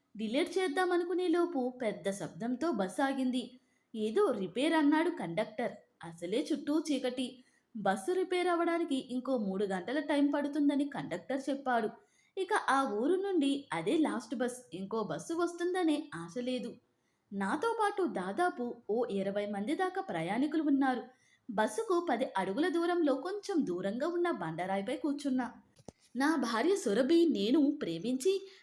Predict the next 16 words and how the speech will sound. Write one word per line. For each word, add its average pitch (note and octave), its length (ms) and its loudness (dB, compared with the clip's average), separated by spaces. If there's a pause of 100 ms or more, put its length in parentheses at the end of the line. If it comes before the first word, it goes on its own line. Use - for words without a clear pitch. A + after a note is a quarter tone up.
(160)
పెద్దల్ని D#4 560 2
ఎదిరించి D4+ 640 2
పెళ్లి G#3+ 280 -2
చేసుకున్నాం. C4+ 560 2 (320)
సురభి D#4+ 420 4
వాళ్ళది D#4 680 2
మాకంటే G3 540 -2
కాస్త C4 680 -2
తక్కువ B3 480 -2
కులం. C#4+ 400 4 (260)
అందుకే B3+ 600 2 (220)
అమ్మా A#3 320 2
నాన్న F#4+ 320 2
నన్ను C#4+ 460 6
ఇంట్లోకి C4 420 0
రానివ్వలేదు. A3+ 720 -2